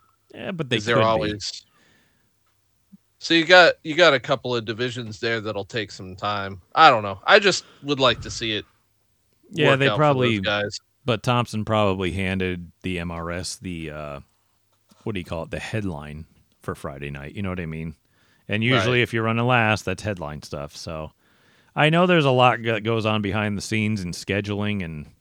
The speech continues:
Speaker 1: trying
Speaker 2: Oh,
Speaker 1: to
Speaker 2: for
Speaker 1: get
Speaker 2: sure.
Speaker 1: s-, and staffing and all this other stuff. I know it's a really hard thing to do, because Stafford wouldn't be in this predicament if it wasn't for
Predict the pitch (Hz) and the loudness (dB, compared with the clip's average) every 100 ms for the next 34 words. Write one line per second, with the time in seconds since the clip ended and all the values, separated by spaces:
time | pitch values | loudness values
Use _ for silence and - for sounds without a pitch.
0 | _ _ _ _ _ _ - 113 - 104 | _ _ _ _ _ _ 0 4 4 2
1 | - - 110 - 113 95 - - 110 113 | -2 0 -2 -4 -10 -8 -10 2 6 6
2 | 107 104 104 104 90 85 107 110 98 113 | 4 -2 -4 -4 -6 -6 -4 -4 -4 -4
3 | 113 90 - 104 95 135 220 156 - 104 | -4 -6 -4 -4 -4 -2 2 2 0 -8
4 | 92 92 123 139 123 110 101 101 107 104 | -10 -4 0 2 2 2 -2 -2 -2 -2
5 | - 104 92 107 110 95 95 107 101 - | -4 -6 -4 -4 -4 -6 -8 -8 -8 -12
6 | _ _ _ _ _ _ - 180 247 208 | _ _ _ _ _ _ -4 0 0 0
7 | 170 143 175 147 113 151 160 160 190 110 | -2 0 -2 -2 -6 -2 0 2 0 -4
8 | 95 107 92 92 107 113 120 - _ 123 | -6 -6 -4 -4 -4 -4 -4 -10 _ -4
9 | 123 120 135 123 - 107 98 104 113 | -4 -2 0 -2 -6 -6 -4 -2 -4